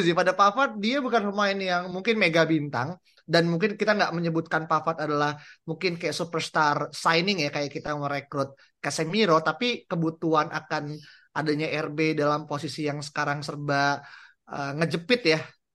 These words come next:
Wan Bisaka dan juga Dalot yang umurnya sama gitu kan, dan juga nggak ada yang saling excel satu sama lain gitu kan. Keberadaan Pavard akan menjadi in week in week out-nya,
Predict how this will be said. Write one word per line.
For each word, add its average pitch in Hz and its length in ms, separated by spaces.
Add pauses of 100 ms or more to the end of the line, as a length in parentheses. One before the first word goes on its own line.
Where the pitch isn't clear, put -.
Wan 160 320
Bisaka 170 400
dan 151 80
juga 151 160
Dalot 151 320
yang 156 320 (320)
umurnya 165 400
sama 208 720
gitu 147 160
kan, 131 240
dan 147 240
juga 160 160
nggak 165 240
ada 160 60 (100)
yang 165 40
saling 165 280
excel 165 480
satu 165 160
sama 165 240
lain 208 320
gitu 170 240
kan. 143 160 (480)
Keberadaan 165 560
Pavard 170 480
akan 170 240
menjadi 160 800 (320)
in 180 160
week 185 240
in 175 160
week 175 160
out-nya, 147 720